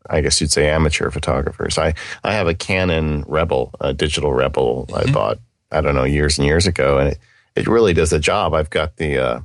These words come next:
Speaker 1: the Nifty fifty, I call it. It's just a fifty millimeter, I think one point four, and I use it, like, eighty percent of the time.
Speaker 2: Yeah. Yeah, well,
Speaker 1: Yeah.
Speaker 2: you know, that, that's a great combination. You know, and I think the difference between,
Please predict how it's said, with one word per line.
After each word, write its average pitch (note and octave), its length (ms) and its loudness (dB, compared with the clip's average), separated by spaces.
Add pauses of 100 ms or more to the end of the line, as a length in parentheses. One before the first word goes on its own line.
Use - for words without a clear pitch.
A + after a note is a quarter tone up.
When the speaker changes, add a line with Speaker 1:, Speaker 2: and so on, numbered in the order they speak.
(200)
Speaker 1:
the D#2 120 -2
Nifty E2+ 340 0
fifty, D#2+ 420 -2
I A1 60 -2
call - 300 -4
it. - 80 -4
It's - 100 -8
just - 140 -2
a D2+ 60 0
fifty D#2+ 360 0
millimeter, D2 580 2
I C#2 60 0
think D2+ 220 0
one C#2 180 2
point C2+ 260 -2
four, B1 420 0 (560)
and F2+ 140 0
I F2 60 2
use F2 240 2
it, C2+ 160 -2
like, C#2+ 340 -4 (100)
eighty D#2 260 -2
percent C2 440 -4
of G1+ 80 -4
the - 100 -4
time. - 440 -6 (520)
Speaker 2:
Yeah. E2 400 4 (300)
Yeah, A#2 180 0
well, A#2+ 180 4
Speaker 1:
Yeah. A#2+ 60 2
Speaker 2:
you B2+ 100 4
know, B2 120 2
that, A#2+ 200 2
that's A#2 220 0
a G#2 60 0
great G#2 240 0
combination. F#2+ 680 -2 (440)
You E3+ 120 0
know, E3 140 2
and D#3 260 -2
I C#3+ 120 -2
think F3+ 220 -2
the C3 100 0
difference A2 480 -2
between, G2+ 680 -2